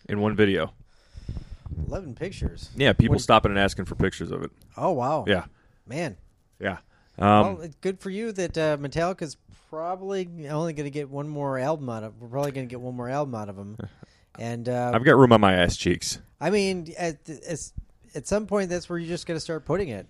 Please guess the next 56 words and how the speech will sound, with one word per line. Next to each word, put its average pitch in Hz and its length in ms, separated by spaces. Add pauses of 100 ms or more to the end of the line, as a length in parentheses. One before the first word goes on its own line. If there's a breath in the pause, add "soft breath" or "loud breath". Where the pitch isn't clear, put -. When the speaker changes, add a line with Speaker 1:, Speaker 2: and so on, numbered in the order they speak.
Speaker 1:
Mm-hmm. 120 280
Speaker 2:
But 185 100
have 185 180
you 233 80
thought 165 300
of 180 160
where 156 180
you'll 151 220
put 135 260
the 147 80
next 139 300
album? 139 420
Speaker 1:
Yeah, 113 300
most 110 260
likely 107 260
on 95 80
my 92 120
back. 87 460 (100)
Speaker 2:
On 139 100
Speaker 1:
R-, - 60
Speaker 2:
your 139 80
back? 135 320
Speaker 1:
yeah. 90 220 (400)
It'll, 110 200
Speaker 2:
Really? - 80
Speaker 1:
it'll 117 140
be 107 240
right 101 340 (460)
kinda 107 360
on, 98 240
on 104 120
the 98 80
shoulder 104 280
blade 95 200
on 92 100
the 82 80
top. 85 320
It'll, 98 160
it'll 107 180
come 95 220
over. 87 260 (360)
Speaker 2:
And 160 120
so 165 180
it'll 139 120
kinda, 135 240
like, 123 140
merge 123 320
a 143 60
bit? 151 220
Speaker 1:
Exactly, 107 460
yeah. 143 80
Speaker 2:
That, 240 280
that'll 240 200
make 143 200
sense. 104 300
Speaker 1:
Yeah. 117 120